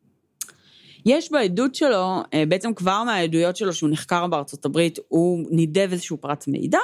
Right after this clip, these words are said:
ואז בעצם כשהוא נחקר על דוכן העדים, אז שואלים אותו על, אה, בעצם, אה, אה, והוא מודה, אה, על כך שהיה לו קעקוע.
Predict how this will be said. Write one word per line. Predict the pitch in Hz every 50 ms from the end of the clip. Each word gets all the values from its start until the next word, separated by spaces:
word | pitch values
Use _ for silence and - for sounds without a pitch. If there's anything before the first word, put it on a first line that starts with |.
| 508 403 240
ואז | 202 208 220 233 240 226
בעצם | 208 214 214 226 240
כשהוא | 220 - - 185 170 165 160 160 160 147 - - 160 165
נחקר | 160 - - 214 202 202
על | 208 208
דוכן | 208 - 220 208
העדים, | 214 214 220 226 285 415 440 349
אז | 262 -
שואלים | - - 165 170 214 285 339
אותו | 311 302 233 202
על, | 185 180 170 160 - -
אה, | 147 156 156 156 151
בעצם, | 170 180 180 - 233 220 214 202
אה, | 185 175 165 165 160 156 156 156 156 - _ _ _ _ _ _ _ _ _ -
אה, | - 147 151 147 151 147 147
והוא | 151 175 185
מודה, | 180 165 156 165 - 415 480 - _ _ _ _ _ _ _ -
אה, | - 180 180 180 175 139
על | 202 -
כך | 330 349 -
שהיה | - 302 262 269
לו | 294 302
קעקוע. | - - 226 214 208 - - 202 190 180